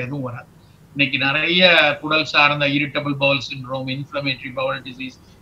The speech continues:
எல்லாத்துக்கும் நீராகாரத்தை தான் இன்னைக்கு ஆய்ந்து கொண்டிருக்கிறாங்க.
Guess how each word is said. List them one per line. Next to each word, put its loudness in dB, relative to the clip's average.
எல்லாத்துக்கும் 6
நீராகாரத்தை 6
தான் 0
இன்னைக்கு -2
ஆய்ந்து 0
கொண்டிருக்கிறாங்க. -8